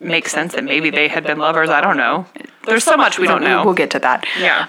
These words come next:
Speaker 2: Um, so the doctor comes by and he's like, "Hey, you did a really good job of getting Charlotte back to health. Would you ladies like to, um, come to a night of music at my house?"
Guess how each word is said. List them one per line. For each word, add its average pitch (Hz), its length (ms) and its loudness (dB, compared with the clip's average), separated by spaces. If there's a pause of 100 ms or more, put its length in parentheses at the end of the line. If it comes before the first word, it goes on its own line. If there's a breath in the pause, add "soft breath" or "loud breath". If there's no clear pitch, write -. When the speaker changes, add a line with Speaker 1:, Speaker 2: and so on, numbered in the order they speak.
Speaker 2:
Um, 214 400 2
so 233 280 4
the 226 120 4
doctor 277 840 4 (720 soft breath)
comes 233 260 2
by 156 240 4
and 156 100 0
he's 170 160 -2
like, 170 140 0
"Hey, 339 160 0
you 262 160 4
did 196 120 0
a 214 60 4
really 180 380 -2
good 226 140 0
job - 200 0
of 202 120 -4
getting 165 200 -4
Charlotte 87 320 -2
back - 200 -4
to - 80 -2
health. 113 280 -2
Would - 120 -2
you 180 120 -2
ladies 175 400 -4
like - 300 -2
to, - 540 -2
um, - 560 -4
come 202 240 -4
to 214 200 -4
a - 60 -2
night 160 340 -6
of 190 140 -8
music 175 420 -4
at - 120 -4
my 147 100 -2
house?" - 600 -4